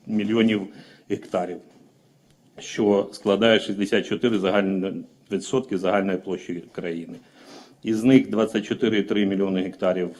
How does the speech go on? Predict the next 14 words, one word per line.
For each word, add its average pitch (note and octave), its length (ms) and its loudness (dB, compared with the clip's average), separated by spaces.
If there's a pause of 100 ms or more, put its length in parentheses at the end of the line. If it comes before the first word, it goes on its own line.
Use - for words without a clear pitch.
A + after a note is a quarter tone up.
або F#2 240 -4
шістдесят F2+ 520 -6
три F#2 160 -6
відсотки F2+ 500 -6
від F2+ 120 -4
загальної F2+ 400 -2
площі F2+ 640 -6 (580)
надано G2 360 2
організаціям F#2 920 -2
Українського F#2 460 -6
товариства F2+ 720 -4
мисливців F#2 560 -6
і F#2 40 -4
рибалок, C3+ 500 0